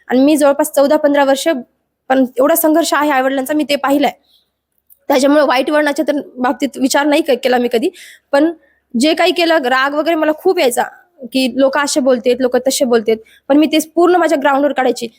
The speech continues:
त्यांना व्यक्त नाही व्हायचं की "तू मला असं म्हणलंस बघ, तुला मी असं म्हणून दाखवायचं नाही की मी करून दाखवतो" वगैरे.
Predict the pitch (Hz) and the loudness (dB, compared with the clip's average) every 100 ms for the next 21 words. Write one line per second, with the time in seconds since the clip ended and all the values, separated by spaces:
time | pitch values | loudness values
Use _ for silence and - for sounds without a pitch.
0 | - 294 302 302 302 403 403 403 370 277 | -2 0 2 0 0 0 2 0 0 -2
1 | 277 - _ - 285 277 269 285 285 269 | -2 -4 _ -2 2 2 0 0 -2 0
2 | 269 240 - 285 277 269 269 277 339 381 | 0 0 -6 -2 0 0 0 2 2 2
3 | 349 330 320 294 285 285 269 285 285 269 | 2 0 0 -2 -2 -2 2 2 2 -2
4 | 269 233 233 214 | -2 -2 -2 -4